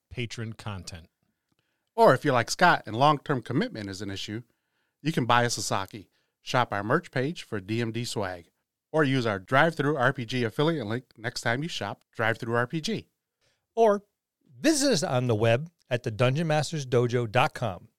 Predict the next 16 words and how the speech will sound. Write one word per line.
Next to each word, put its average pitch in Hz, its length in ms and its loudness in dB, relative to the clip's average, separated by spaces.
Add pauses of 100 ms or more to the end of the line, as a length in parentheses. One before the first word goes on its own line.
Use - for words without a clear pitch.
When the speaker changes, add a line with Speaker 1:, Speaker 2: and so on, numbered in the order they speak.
(180)
Speaker 3:
There, 226 340 4 (240)
you'll 233 180 0
find 160 520 0 (100)
links 165 280 -2
to 131 160 -4 (140)
all 220 280 8
the 208 160 2
above. 101 400 2 (520)
Don't 120 160 0
forget 139 240 0
to 180 140 -8
email 214 340 2
us 202 280 2
and 233 240 0
say 143 280 4
hello. 110 400 -2